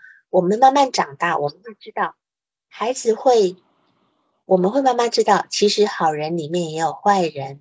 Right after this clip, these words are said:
坏人里面也有好的部分，对吧？我们慢慢，慢慢能够接受，人都是有好有坏的，没有那种全然的好人跟全然的圣人，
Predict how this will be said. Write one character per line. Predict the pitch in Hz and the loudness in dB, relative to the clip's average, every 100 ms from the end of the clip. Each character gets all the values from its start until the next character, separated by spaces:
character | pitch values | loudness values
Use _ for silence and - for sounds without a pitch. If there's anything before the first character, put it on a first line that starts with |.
| _ - | _ 0
坏 | 285 | 4
人 | 220 196 | 4 4
里 | 185 | 2
面 | 165 185 175 | 4 2 2
也 | 175 | 0
有 | 190 | 0
好 | 143 - | -4 -6
的 | 143 | -10
部 | - 170 | -8 -8
分， | 160 170 160 | -8 -10 -8
对 | 160 | -6
吧？ | - - | -6 -8
我 | - | -8
们 | 170 185 | -4 -2
慢 | 254 277 | 2 2
慢， | 262 254 | 4 2
慢 | 240 233 | -2 -4
慢 | 220 | -4
能 | 165 165 | -4 -2
够 | 202 | -2
接 | 185 - 180 | 0 2 2
受， | 180 - 156 - - _ | 2 -2 -6 -8 -20 _
人 | 160 151 185 | -4 -2 -2
都 | |
是 | 214 214 180 | -2 0 0
有 | 160 | -2
好 | 160 156 156 | -4 -6 -6
有 | 147 139 | -8 -6
坏 | - 151 | -2 -2
的， | 143 - _ _ _ - | -4 -16 _ _ _ 0
没 | 185 | 4
有 | 247 175 | 6 6
那 | 208 | 6
种 | 147 147 | 4 2
全 | - 165 | 2 4
然 | 175 175 | 4 2
的 | |
好 | 175 156 135 | 2 0 0
人 | 139 - | -4 -4
跟 | 170 | -2
全 | - 147 151 | -2 -4 -4
然 | 143 143 | -6 -6
的 | 180 | -2
圣 | - 226 170 | 0 2 0
人， | 139 | -6